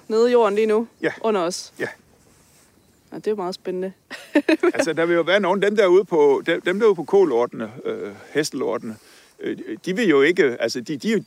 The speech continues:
Speaker 2: jo kortlivede, ikke?
Speaker 1: Mm.
Speaker 2: De, de kommer, de skal være der lige, når lorten bliver lagt, om jeg så må sige. De skal nå at konkurrere med alle de der skarnbasser og fluer og ting, der kommer også. Så de skal gerne være hurtige, ikke? Og, og, og så er de væk igen. Så det er jo sådan en helt anden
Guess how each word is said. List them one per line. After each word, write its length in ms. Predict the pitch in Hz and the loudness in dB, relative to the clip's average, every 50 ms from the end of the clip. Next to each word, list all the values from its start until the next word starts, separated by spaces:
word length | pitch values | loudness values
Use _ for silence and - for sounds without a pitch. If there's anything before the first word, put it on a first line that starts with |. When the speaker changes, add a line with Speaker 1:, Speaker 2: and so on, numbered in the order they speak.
| - 196 | -6 -8
Speaker 2:
jo 60 | 180 | -8
kortlivede, 800 | - - 139 127 135 143 - 120 107 104 110 107 107 101 98 | -6 -4 0 0 0 0 0 -6 -8 -6 -6 -6 -4 -4 -6
ikke? 120 | 110 233 240 | -6 -8 -8
Speaker 1:
Mm. 200 | 240 226 - 156 | -10 -10 -10 -8
Speaker 2:
De, 120 | 165 160 | -10 -10
de 140 | 120 - 196 | -8 -8 -8
kommer, 420 | 170 - 202 202 202 165 117 98 139 | 0 2 2 2 2 0 -2 -4 -4
de 160 | 139 185 180 | -6 -6 -4
skal 160 | - 196 156 | -2 0 0
være 200 | 143 147 165 180 | 2 2 2 2
der 80 | 170 147 | 0 0
lige, 180 | 151 170 190 | -2 -2 -2
når 260 | 190 156 127 113 107 _ _ - - _ | 0 0 0 0 -2 _ _ -20 -20 _
lorten 260 | - 156 160 156 139 123 | 0 2 2 2 0 -2
bliver 140 | 123 117 | -4 -2
lagt, 300 | 113 104 107 160 165 - | -2 0 0 0 0 -2
om 80 | 151 143 | -4 -4
jeg 80 | 135 131 | -4 0
så 180 | - 156 151 | 2 2 2
må 100 | 135 127 | 2 -2
sige. 200 | - - 160 160 | -6 -6 -6 -4
De 80 | 156 151 | -4 -6
skal 160 | - - 139 | -2 -2 0
nå 220 | 135 156 165 165 139 | 2 4 4 4 2
at 80 | 101 | 0
konkurrere 420 | - - 127 120 104 131 147 156 143 | -2 -6 -8 -6 0 0 2 2 2
med 140 | 127 135 139 | 0 2 2
alle 160 | 139 147 139 | 2 2 2
de 100 | 139 143 | 0 2
der 180 | 147 143 139 120 - - - - - - | 2 2 2 0 -2 -10 -16 -18 -12 -6
skarnbasser 640 | - - - - 123 156 135 135 123 127 - 123 113 | -6 -2 0 2 2 2 2 2 0 0 0 -2 -4
og 80 | 113 | -4
fluer 360 | - - 143 135 139 156 160 147 | -4 -4 -4 2 2 4 4 4
og 80 | 120 | 2
ting, 240 | - - 139 131 110 | 0 -2 -4 -4 -4
der 60 | 113 | -8
kommer 320 | 110 - 139 139 135 123 113 | -6 0 0 0 2 2 2
også. 300 | 120 127 139 - - - - - - _ | 0 0 0 -6 -8 -10 -16 -20 -20 _
Så 140 | - - 131 | -8 -8 -6
de 80 | 127 - | -6 -4
skal 160 | - 151 147 | 0 2 4
gerne 200 | 139 160 175 165 | 4 4 4 4
være 140 | 147 147 131 | 2 2 4
hurtige, 420 | 127 147 151 170 175 180 143 120 | 2 2 2 2 2 2 2 0
ikke? 160 | 131 127 123 - | 0 -4 -8 -4
Og, 160 | - 123 120 - | -4 -4 -2 -2
og, 80 | - 117 - - | -6 -8 -8 -8
og 80 | - 113 | -8 -2
så 100 | - 160 | 0 0
er 40 | 160 | 2
de 140 | 156 156 147 | 2 2 2
væk 180 | 135 147 143 | 2 0 -2
igen. 260 | 143 104 117 127 131 | -4 -4 -4 -4 -4
Så 100 | - - | -4 -4
det 60 | 117 143 | -2 -2
er 40 | |
jo 40 | 170 | -2
sådan 180 | 170 185 156 143 | 0 -2 -4 0
en 60 | 120 | 2
helt 180 | 170 180 151 120 | 2 2 4 2
anden 340 | 110 117 131 143 156 156 | 0 0 -2 -6 -6 -8